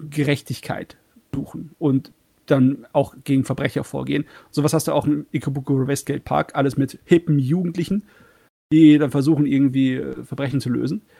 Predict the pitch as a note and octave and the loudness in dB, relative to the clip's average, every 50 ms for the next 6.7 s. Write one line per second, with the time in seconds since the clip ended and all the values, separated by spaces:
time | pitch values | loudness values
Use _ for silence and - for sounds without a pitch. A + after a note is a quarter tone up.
0 | _ _ _ _ - C3 - - D3 C#3+ C3+ B2+ A#2+ - - D#3 F#3+ A3 - _ | _ _ _ _ -10 -8 -2 0 2 2 2 0 -2 -2 -2 -4 -4 -4 -6 _
1 | _ _ _ _ _ _ _ _ _ _ _ _ - - D3+ D3 D#3+ D3+ C#3+ C3+ | _ _ _ _ _ _ _ _ _ _ _ _ -2 -2 0 0 0 2 2 2
2 | C3 - - - _ _ _ - D3 C#3+ F#3+ - - A#3 G#3 A3+ G#3+ D4 F4 - | 2 0 -4 -10 _ _ _ -8 -2 -2 -2 0 0 0 0 0 -2 -4 -6 -8
3 | - - - C#3+ C3+ C#3 C3 C3+ C3 B2+ - - - D3 C3+ C3+ C3 B2+ C3 C#3 | -12 -14 -12 -8 -4 -2 0 0 0 -2 -4 -10 -10 -6 -4 -2 -2 -2 -4 -8
4 | C3 B2+ B2+ C3+ C#3+ - C3+ C3 C3+ - D#3+ D#3 D3+ C#3+ D3 - C3 C3 D#3+ G3 | -10 -8 -6 -6 -6 -6 -6 -6 -4 -2 0 0 0 0 0 0 0 0 0 0
5 | G#3+ G#3 G#3 G3+ - - G3+ G3+ G#3 G#3 - - - - - - - - D3+ D3+ | -2 -4 -4 -6 -4 -4 -4 -4 -4 -6 -8 -10 -20 -20 -20 -12 -6 -2 -2 0
6 | C#3 C#3+ C3 B2 C3 - - A#2+ C#3 E3+ A3+ E4 C#4+ | 2 0 0 0 -2 -2 -2 -2 0 0 0 0 -2